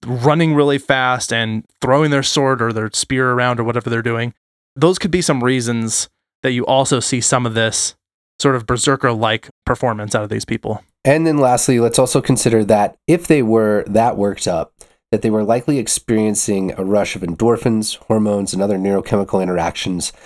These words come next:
Speaker 2: that would seriously alter that person's normal reaction to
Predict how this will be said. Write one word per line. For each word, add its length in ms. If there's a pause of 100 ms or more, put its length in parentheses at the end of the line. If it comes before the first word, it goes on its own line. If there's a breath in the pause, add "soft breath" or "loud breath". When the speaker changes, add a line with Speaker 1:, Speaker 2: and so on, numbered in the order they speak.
(300 loud breath)
Speaker 2:
that 160
would 160
seriously 580
alter 420
that 200
person's 420
normal 480
reaction 640
to 360